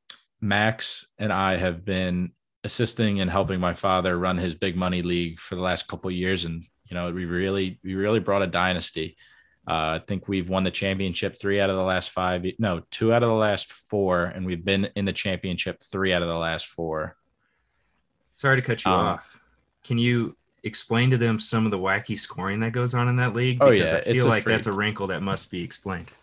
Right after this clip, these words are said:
Speaker 1: Oh, yeah. It's, like, minus one point if a quarterback gets sacked.
Speaker 2: <laughs>
Speaker 1: So, like, your quarterback gets sacked, it's minus one. Uh, like,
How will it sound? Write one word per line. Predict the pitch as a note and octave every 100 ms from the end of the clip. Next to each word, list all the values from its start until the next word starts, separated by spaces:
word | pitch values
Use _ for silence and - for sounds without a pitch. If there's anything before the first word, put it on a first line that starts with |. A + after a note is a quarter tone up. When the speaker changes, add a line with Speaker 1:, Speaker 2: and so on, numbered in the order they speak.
| _ _ _ -
Speaker 1:
Oh, | A#2
yeah. | F2+ C#2 D2
It's, | A#2+ -
like, | C3 G#2 -
minus | G#2+ G#2 A2 A#2 A#2+
one | G2+ G2 F#2+ F#2
point | - F#2+ F2+ F2
if | F2+ E2+
a |
quarterback | E2 - F#2 F2 F2 F2 -
gets | G2 -
sacked. | - E2+ E2+ F#2+ - -
Speaker 2:
<laughs> | _ _ - - D#3+ - - - - _ _ _
Speaker 1:
So, | G#2+
like, | G2
your | G2+ G#2
quarterback | B2 A#2 A2+ G#2+
gets | A2 -
sacked, | G#2+ G2 F#2+
it's | G2 -
minus | F#2 F#2+ F2+ -
one. | F2+ F2 F2 F2 E2+ E2+ _ _ _ _ -
Uh, | E2 D#2 C#2+
like, | B1 D2+